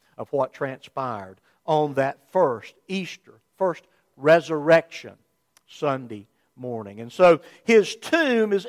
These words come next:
empty. We're told that Mary goes, Mary Magdalene, and she is a lady in whom,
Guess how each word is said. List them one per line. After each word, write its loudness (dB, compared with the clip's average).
empty. -2
We're 2
told 6
that 0
Mary 8
goes, 8
Mary 0
Magdalene, -2
and -14
she -10
is -2
a -6
lady 0
in -4
whom, -14